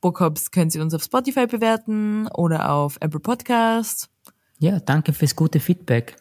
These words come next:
Speaker 2: Taugt
Speaker 1: Und
Speaker 2: uns.
Speaker 1: danke fürs Nominieren bei Ö drei, falls ihr es gemacht habt. <laughs>
Speaker 2: Genau, weil wir sind sicher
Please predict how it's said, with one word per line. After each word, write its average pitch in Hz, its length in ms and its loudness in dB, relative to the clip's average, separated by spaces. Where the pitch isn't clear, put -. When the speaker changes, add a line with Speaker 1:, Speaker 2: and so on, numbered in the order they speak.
Speaker 2:
Taugt - 180 -2
Speaker 1:
Und 117 80 6
Speaker 2:
uns. 110 200 4
Speaker 1:
danke 196 260 2
fürs 185 180 2
Nominieren 185 560 6
bei 170 420 2
Ö 170 80 2
drei, 175 320 2
falls 202 220 2
ihr 196 60 4
es 190 120 0
gemacht 196 240 2
habt. 202 560 0
<laughs> - 40 -8
Speaker 2:
Genau, 117 440 0
weil 120 160 2
wir 120 80 4
sind 117 120 4
sicher 120 600 0